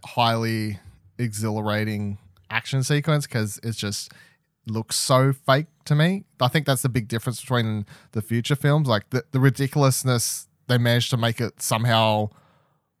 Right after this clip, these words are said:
ride a line and look good. And I also think Justin Lin is the best director at doing that, and he proved that in, um, five and six. And I think the, the two directors who followed him, and we can talk about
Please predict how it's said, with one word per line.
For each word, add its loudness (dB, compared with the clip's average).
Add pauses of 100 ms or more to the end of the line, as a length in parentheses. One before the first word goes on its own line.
(200)
ride 4
a 0
line 0
and -8
look -6
good. -2 (160)
And 2
I 6
also 4
think 0
Justin 0
Lin -2 (340)
is -2
the -6
best -2
director -2
at -8
doing -2
that, 2
and -2
he -2
proved -4
that 0
in, -4 (600)
um, -4
five 2
and -6
six. -2
And 0
I 2
think -4
the, -4
the -6
two -4
directors -6
who -4
followed -4
him, -2
and -6
we -4
can -12
talk -6
about -10